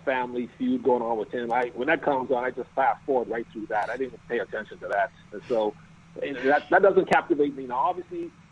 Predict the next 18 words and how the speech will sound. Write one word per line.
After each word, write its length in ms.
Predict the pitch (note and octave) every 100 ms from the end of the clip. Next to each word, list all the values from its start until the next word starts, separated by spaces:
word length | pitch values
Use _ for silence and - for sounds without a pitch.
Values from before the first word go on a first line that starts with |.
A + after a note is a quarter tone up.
| -
probably 280 | D#3+ D3+ D3+
captivates 500 | D#3+ C#3+ D3 D3 D3 -
other 220 | C3+ D#3
people. 320 | - D3 D3
That's 180 | C3+ C#3
why 160 | C3 C3
they 60 |
continue 380 | C3 B2 C#3+ C#3
to 80 | B2
push 300 | - F3 -
it. 120 | F3+ - - - -
But 160 | C#3 -
for 80 | A#2
me, 320 | F3+ B3 A3 -
no, 160 | B2 A#2+
I, 400 | A#2 A#2+ B2 C3 - - - -
I 80 | E3
would 140 | G3